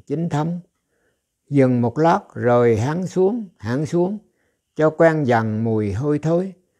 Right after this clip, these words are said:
và cũng để thêm phần cẩn trọng. Thầy bảo thế, và tôi thưa lại, "Ta nên tranh thủ cho khỏi phí thời gian."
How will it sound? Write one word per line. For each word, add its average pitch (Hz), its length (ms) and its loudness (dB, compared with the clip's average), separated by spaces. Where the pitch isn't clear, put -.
và 127 300 2
cũng 151 520 -6
để 135 420 0
thêm 156 280 0
phần 110 400 -4
cẩn 139 280 -6
trọng. 104 340 -6
Thầy 127 280 2
bảo 123 320 0
thế, 165 400 -2
và 127 340 -2
tôi 147 300 0
thưa 151 240 0
lại, 110 360 -2
"Ta 156 220 4
nên 156 260 -2
tranh 156 280 0
thủ 135 400 0
cho 147 220 0
khỏi 117 320 -2
phí 180 320 0
thời 107 380 -2
gian." 139 300 0